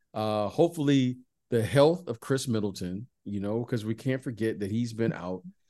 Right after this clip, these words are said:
Hopefully Damian Lillard, Dame, is gonna be healthy.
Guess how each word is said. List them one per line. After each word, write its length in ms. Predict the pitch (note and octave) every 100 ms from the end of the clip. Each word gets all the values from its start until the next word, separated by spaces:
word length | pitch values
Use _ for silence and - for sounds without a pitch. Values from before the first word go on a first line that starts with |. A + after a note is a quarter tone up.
| _ _
Hopefully 420 | D3 D3 D3+ D3+
Damian 840 | B2 C3 D3 C#3+ C3 A#2+ A#2 B2 - _ _ _ A2
Lillard, 520 | A2+ A#2 A2 A2+ A2+ -
Dame, 480 | B2 A#2+ G#2+ A#2 C#3
is 200 | A2+ G#2
gonna 260 | A2 A2 G2+
be 400 | G#2+ G#2+ G#2 F#2
healthy. 480 | F#2 F2 - F#2+